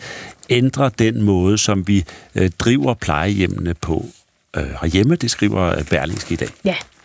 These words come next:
Speaker 2: de kommer simpelthen, regeringen, i forkøbet med deres bud på et nyt udspil på ældreområdet. Og hvis det står til partiet,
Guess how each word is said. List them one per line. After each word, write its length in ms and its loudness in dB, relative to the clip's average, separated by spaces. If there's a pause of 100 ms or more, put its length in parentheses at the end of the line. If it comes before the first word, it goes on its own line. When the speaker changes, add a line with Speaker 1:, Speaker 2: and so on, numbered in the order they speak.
Speaker 2:
de 100 4
kommer 340 2
simpelthen, 380 4
regeringen, 380 2
i 60 6
forkøbet 540 2
med 160 2
deres 240 -2
bud 240 4 (440)
på 100 2
et 80 4
nyt 160 4
udspil 340 0
på 220 -2
ældreområdet. 960 2
Og 60 2
hvis 160 4
det 120 -2
står 220 0
til 100 -6
partiet, 460 0